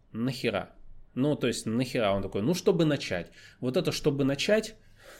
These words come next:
<laughs> понимаете, это вот бич очень многих начинающих разработчиков. Они начинают какими-то окольными пути и-, путями идти к своей цели.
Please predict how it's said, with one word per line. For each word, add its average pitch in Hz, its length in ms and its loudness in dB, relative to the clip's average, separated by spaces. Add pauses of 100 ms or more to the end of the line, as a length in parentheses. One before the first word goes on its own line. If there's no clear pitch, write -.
<laughs> - 600 -4
понимаете, 139 500 0
это 123 220 0
вот 110 180 -2
бич 131 340 -4
очень 117 240 -4
многих 113 340 -2
начинающих - 580 -8
разработчиков. 92 680 -6 (720)
Они 139 200 4
начинают 139 320 0
какими-то 131 320 2
окольными 120 500 0
пути 117 320 -4
и-, 104 680 -2
путями 151 520 0
идти 101 200 -6
к - 80 -10
своей 104 260 -4
цели. 82 400 -10